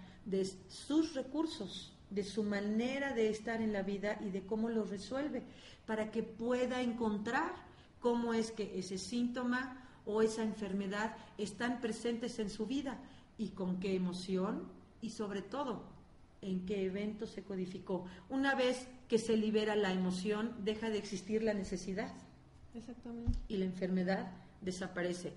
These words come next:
Speaker 1: No quiere decir, queridos escuchas, que es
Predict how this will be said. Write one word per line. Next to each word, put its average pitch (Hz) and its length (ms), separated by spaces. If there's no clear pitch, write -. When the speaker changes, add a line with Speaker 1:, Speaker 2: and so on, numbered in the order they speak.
Speaker 1:
No 233 200
quiere 349 220
decir, 262 440
queridos 240 380
escuchas, 226 640
que 226 240
es - 120